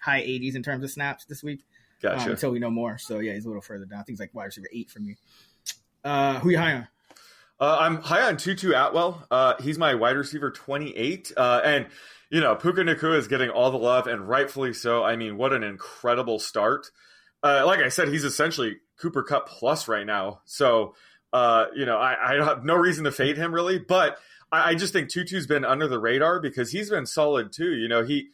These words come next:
Speaker 2: ran ninety-eight percent, uh, of the routes last week. Uh, he's seen a twenty-three percent target rate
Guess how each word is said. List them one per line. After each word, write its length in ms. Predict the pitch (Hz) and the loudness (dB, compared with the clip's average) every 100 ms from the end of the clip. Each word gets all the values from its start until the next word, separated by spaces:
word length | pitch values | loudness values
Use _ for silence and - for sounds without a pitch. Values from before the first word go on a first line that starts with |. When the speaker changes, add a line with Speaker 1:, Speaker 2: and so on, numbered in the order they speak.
| _ _ - | _ _ -2
Speaker 2:
ran 240 | 143 120 | 0 0
ninety-eight 480 | 123 143 143 143 143 | 0 0 0 -2 -2
percent, 340 | 131 135 131 - _ _ _ _ | -8 -4 -4 -6 _ _ _ _
uh, 200 | 123 127 | 0 2
of 140 | 127 123 | 2 0
the 100 | 123 | 2
routes 300 | 127 123 - | 2 2 0
last 400 | 113 127 131 - | 0 2 0 -2
week. 260 | 143 143 - _ | -2 -2 -6 _
Uh, 340 | 123 120 117 113 | 0 4 4 2
he's 220 | 123 131 | -2 -8
seen 400 | - - 165 214 | -8 -8 -6 -4
a 220 | 160 131 120 | 0 2 2
twenty-three 640 | - - 151 170 160 160 | -2 -4 -4 -4 -6 -8
percent 380 | 156 147 151 - - | -8 -6 -6 -6 -2
target 300 | 117 123 151 | -2 0 -2
rate 220 | 156 160 | -2 -2